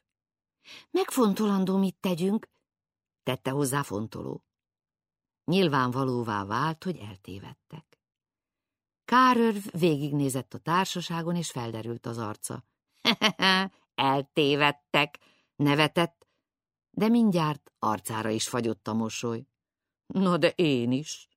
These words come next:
Ez viszont egy cseppet sem mulatságos."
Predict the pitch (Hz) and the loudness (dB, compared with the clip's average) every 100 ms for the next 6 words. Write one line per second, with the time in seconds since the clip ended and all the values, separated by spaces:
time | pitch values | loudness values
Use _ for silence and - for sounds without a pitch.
0 | _ _ _ - - - 151 139 139 - | _ _ _ -14 -14 -4 -2 -2 -4 -4
1 | 185 196 190 185 127 - - 127 117 - | -4 -6 -4 -6 -6 -10 -6 -4 -4 -6
2 | 151 - 180 170 185 180 - | -8 -6 -6 -6 -10 -12 -16